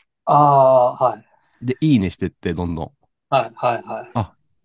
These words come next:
Speaker 2: あー、なんかほんわかしていいなって、家族とのね、
Speaker 1: うん。
Speaker 2: 触れ合いの
Speaker 1: うん。
Speaker 2: 音源とかも取られておりまして。
Speaker 1: はい、はい、は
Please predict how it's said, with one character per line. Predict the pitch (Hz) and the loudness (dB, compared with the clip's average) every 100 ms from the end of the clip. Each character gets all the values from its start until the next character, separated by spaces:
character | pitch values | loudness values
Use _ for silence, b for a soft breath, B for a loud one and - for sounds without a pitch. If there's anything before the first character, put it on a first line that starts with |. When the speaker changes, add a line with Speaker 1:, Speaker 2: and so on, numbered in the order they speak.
| 107 | -4
Speaker 2:
あ | 104 104 98 90 | 0 0 -2 -4
ー、 | - | -6
な | 107 | -8
ん | |
か | 92 | -6
ほ | 85 117 | -6 -2
ん | 120 | 0
わ | 120 | 0
か | 104 | -4
し | 95 | -4
て | 113 | -4
い | |
い | |
な | 104 135 | -2 -4
っ | |
て、 | - 92 | -4 -8
家 | - | -4
族 | 127 107 87 85 76 - _ _ | -4 -6 -8 -10 -10 -16 _ _
と | - | -10
の | 80 85 | -6 -2
ね、 | 160 165 | -2 -2
Speaker 1:
う | 156 | 0
ん。 | |
Speaker 2:
触 | 120 | 2
れ | 101 | 2
合 | |
い | 101 | -2
の | 104 98 | -4 -2
Speaker 1:
う | 151 | 2
ん。 | |
Speaker 2:
音 | 135 113 110 | 2 0 -4
源 | 107 | -4
と | 95 | -4
か | 85 | -6
も | 78 | -8
取 | 95 | -8
ら | 90 | -6
れ | |
て | 82 | -8
お | 80 | -12
り | |
ま | 80 | -12
し | 76 | -14
て。 | - 95 71 - | -8 -6 -6 -2
Speaker 1:
は | 131 117 - | 0 0 -2
い、 | |
は | 117 _ - | -10 _ -6
い、 | |
は | 107 | -6